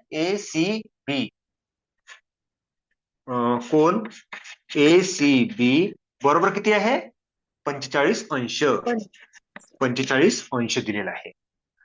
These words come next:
Speaker 1: ठीक आहे, आता आपण, म्हणजे आपण काय केलं या ठिकाणी की या उद-, कोणामध्ये आप-, त्रिकोणामध्ये आपण जी जी माहिती दिली होती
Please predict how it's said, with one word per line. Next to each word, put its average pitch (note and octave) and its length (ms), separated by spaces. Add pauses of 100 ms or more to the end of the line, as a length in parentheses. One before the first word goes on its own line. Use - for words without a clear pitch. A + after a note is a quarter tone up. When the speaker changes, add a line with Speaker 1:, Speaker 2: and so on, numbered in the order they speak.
(320)
Speaker 1:
ठीक C4 160
आहे, - 240 (260)
आता D#3+ 220
आपण, B3 280 (200)
म्हणजे F3+ 200
आपण A3 200
काय A3 140
केलं A3 140
या A3 60
ठिकाणी G#3+ 400 (420)
की B3 160
या B3 100
उद-, F#3+ 340 (160)
कोणामध्ये A3 460
आप-, - 180
त्रिकोणामध्ये G3+ 500
आपण G#3 160
जी D3+ 100
जी D#3 120
माहिती G#3+ 280
दिली F#3 180
होती G3 280